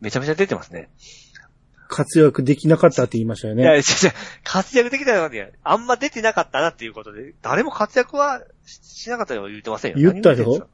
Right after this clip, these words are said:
Speaker 1: 言うてません。
Speaker 2: 活躍できなかったって言ったでしょ？
Speaker 1: <laughs> いやいやいや。あんま出てなかった言いました。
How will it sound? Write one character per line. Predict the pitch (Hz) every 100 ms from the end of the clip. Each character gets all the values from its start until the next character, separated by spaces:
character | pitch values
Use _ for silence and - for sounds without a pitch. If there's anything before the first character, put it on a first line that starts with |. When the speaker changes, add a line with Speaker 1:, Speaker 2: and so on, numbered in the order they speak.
| _ -
Speaker 1:
言 | 165 233
う |
て | 240
ま | 220
せ | 190
ん。 | 147
Speaker 2:
活 | - 151
躍 | 185 -
で | 165
き | 165
な | 175
か | 170
っ | 165
た | 117
っ |
て | -
言 | 135
っ |
た | 180
で | 131
し | 95
ょ？ | 95
Speaker 1:
<laughs> |
い |
や | - - - 240 220
い | -
や | 208
い | 202
や。 | 131 127 - 127 - - 220
あ | 165 226
ん | 240
ま | 240
出 | 226 269
て | 220
な | 214
か | 214
っ | 190 -
た | 214
言 | 147
い |
ま | 120
し | -
た。 | -